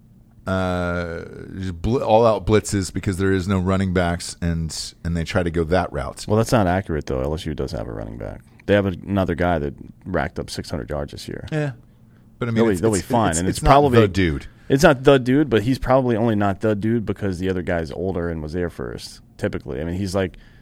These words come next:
Speaker 2: Joe Burrow was like that at Ohio State. If he was there playing right now, he would probably would have had the same exact year he had for L S U this year at Ohio State. It's
Speaker 1: Agreed.
Speaker 2: just a matter of circumstance.
Speaker 1: Agreed.
Speaker 2: I don't think,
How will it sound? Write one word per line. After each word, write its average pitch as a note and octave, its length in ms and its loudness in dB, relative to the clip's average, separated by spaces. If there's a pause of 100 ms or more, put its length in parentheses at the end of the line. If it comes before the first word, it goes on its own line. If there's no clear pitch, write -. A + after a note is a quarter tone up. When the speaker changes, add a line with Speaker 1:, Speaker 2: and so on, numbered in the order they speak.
(180)
Speaker 2:
Joe A#2 180 2
Burrow A#2 260 4
was F2 160 -2
like F#2 160 0
that F2 140 0
at D#2+ 40 -2
Ohio D#2 280 -2
State. F2 300 -2
If D#2+ 80 -10
he - 80 -4
was G#2 160 0
there F#2+ 160 0
playing F#2+ 260 -4
right E2+ 180 -4
now, F#2 240 0
he F2+ 140 -4
would G2+ 100 -2
probably G2 220 0
would F2+ 80 0
have E2 80 -2
had F#2 180 -2
the D#2 120 -6
same F2+ 300 -2
exact D#2+ 380 -2
year F2+ 160 0
he F2 80 -2
had E2 140 -2
for E2 80 -6
L D#2 140 -2
S - 120 -12
U F#2+ 120 -4
this C2+ 200 -10
year C#2 120 -6
at C#2 60 -4
Ohio E2 260 -4
State. D2+ 320 -6
It's - 80 -8
Speaker 1:
Agreed. A#2 200 0
Speaker 2:
just A2 100 -2
a F#2+ 40 -2
matter F#2 240 -2
of D2 80 -10
circumstance. C#2 760 -10
Speaker 1:
Agreed. G2 380 0
Speaker 2:
I G#2 80 4
don't B2 160 2
think, G#2+ 320 -2